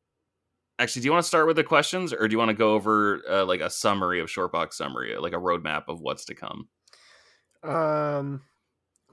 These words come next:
Speaker 2: we should probably, uh, go over some, some rules and guidelines,
Speaker 1: Okay.
Speaker 2: uh, of what, <laughs> no, I'm just kidding. Um, no, y-, let's do,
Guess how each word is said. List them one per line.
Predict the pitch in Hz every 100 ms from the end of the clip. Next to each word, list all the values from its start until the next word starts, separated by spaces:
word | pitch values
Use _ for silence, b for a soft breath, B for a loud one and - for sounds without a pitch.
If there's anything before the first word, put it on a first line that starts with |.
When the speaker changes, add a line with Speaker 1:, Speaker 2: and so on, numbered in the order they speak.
| -
Speaker 2:
we | 175
should | 180 226 185
probably, | - 147 143 147 143 131 135 135 131 131 127 127 123
uh, | 117 117
go | 131
over | 127 127
some, | 113 123 120 117 113
some | - 123 123
rules | 123 127 131 135
and | 123 117
guidelines, | 120 120 127 139 151 165 175 - - _ _ _ _ _
Speaker 1:
Okay. | 120 117 101
Speaker 2:
uh, | 113 113 110 117 _ _ -
of | 120 120
what, | 127
<laughs> | 139 - -
no, | 143 117
I'm |
just | 117 -
kidding. | 113 110 -
Um, | 139 143 139 131 135 - _ _ _ _ _ _ _ _ _ _ _ _ _ -
no, | 247 247 160
y-, | 214
let's | 202 262 -
do, | - 277 294 294 294 294 285